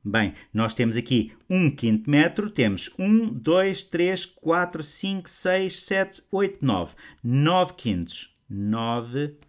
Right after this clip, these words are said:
quintos de metro. E agora, qual é que será a área deste quadradinho? Reparem, este quadradinho é um quinto por um quinto, um quinto de metro por um quinto de metro.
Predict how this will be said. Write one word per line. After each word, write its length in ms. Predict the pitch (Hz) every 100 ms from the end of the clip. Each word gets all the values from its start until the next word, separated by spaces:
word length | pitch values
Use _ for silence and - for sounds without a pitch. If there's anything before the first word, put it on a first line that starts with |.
| _
quintos 720 | - 120 101 - 117 117 - _ _ _ -
de 160 | 110
metro. 380 | 123 98 87 - - -
E 120 | 240
agora, 340 | 262 123 92 98
qual 320 | - 277 277
é 60 |
que 60 | 269
será 260 | - 233 240
a 100 | 240
área 280 | 226 214
deste 480 | - 151 160 254 220
quadradinho? 640 | - 143 117 110 104 80 73 -
Reparem, 440 | - - 110 104 - -
este 220 | 123 117
quadradinho 520 | 131 120 113 156 202
é 260 | 165 113 - - -
um 200 | 127 110
quinto 560 | - 160 175 226 220 - _
por 160 | - 254
um 140 | 254
quinto, 460 | - - 131 107 -
um 140 | 110
quinto 300 | 104 123 113
de 60 | 143
metro 300 | 156 175 175
por 160 | - 196
um 100 | 185
quinto 360 | - 220 -
de 60 | -
metro. 380 | 110 92 -